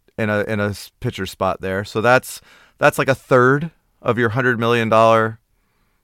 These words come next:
plus, uh, you know, budget for this year to, to spend. Then we got, we got defense up the middle, right? With the, with the shifting, uh, we needed center fielder, inner middle infielders, uh, the shift rule coming into effect.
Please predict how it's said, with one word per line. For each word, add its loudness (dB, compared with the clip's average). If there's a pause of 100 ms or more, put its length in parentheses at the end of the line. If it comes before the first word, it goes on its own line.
(160)
plus, -2
uh, -2 (240)
you -8
know, -4
budget -2
for -6
this -6
year 0
to, -4
to -10
spend. -6 (1400)
Then 4
we 0
got, 4 (440)
we -4
got 6
defense 2
up 2
the -2
middle, -2
right? 2
With -4
the, -4
with -6
the -10
shifting, -2 (400)
uh, 0
we -2
needed -4
center 0
fielder, 4 (460)
inner -2
middle 4
infielders, 0
uh, 0
the -6
shift -4
rule -2
coming -4
into -2
effect. 0